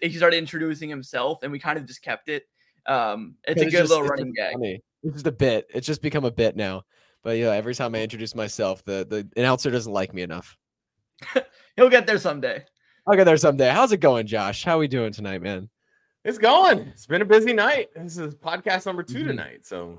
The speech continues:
Speaker 3: I'm feeling it.
Speaker 2: Yeah.
Speaker 1: Hey,
Speaker 3: My,
Speaker 1: look at you
Speaker 3: my
Speaker 1: going.
Speaker 3: own
Speaker 2: I've
Speaker 3: show,
Speaker 2: got
Speaker 3: no pun intended, every Wednesday on, uh, Club Fantasy F F L. So, yeah.
Speaker 2: You see me.
Speaker 1: Oh,
Speaker 2: I just
Speaker 1: fun.
Speaker 2: got back from, I just got back from youth group and, and work.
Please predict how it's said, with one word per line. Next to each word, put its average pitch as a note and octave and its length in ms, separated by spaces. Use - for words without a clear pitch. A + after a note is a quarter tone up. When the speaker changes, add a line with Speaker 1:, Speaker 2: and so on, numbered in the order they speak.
Speaker 3:
I'm F#2+ 100
feeling A#3+ 340
it. F4+ 200
Speaker 2:
Yeah. D4 240
Speaker 1:
Hey, C#3 480
Speaker 3:
My, F#2+ 180
Speaker 1:
look G2 100
at F#2+ 60
you F#2+ 100
Speaker 3:
my F#2 120
Speaker 1:
going. - 120
Speaker 3:
own C3 60
Speaker 2:
I've F3+ 140
Speaker 3:
show, B2+ 120
Speaker 2:
got F3 300
Speaker 3:
no A2+ 100
pun G2+ 40
intended, G#2 560
every F2 240
Wednesday F#2+ 460
on, F#2 260
uh, E2+ 220
Club F2 220
Fantasy F2+ 340
F F2+ 140
F F2 120
L. A2 240
So, D2 380
yeah. B2 160
Speaker 2:
You C#3+ 80
see D#3 160
me. C#3 140
Speaker 1:
Oh, - 80
Speaker 2:
I B2+ 100
just D#3 60
Speaker 1:
fun. D#3+ 60
Speaker 2:
got F3+ 120
back F3 180
from, C3 260
I C3 160
just C#3 140
got C3+ 280
back B2 220
from A2+ 140
youth B2+ 200
group C3 220
and, G#2 240
and F#2+ 240
work. A2 360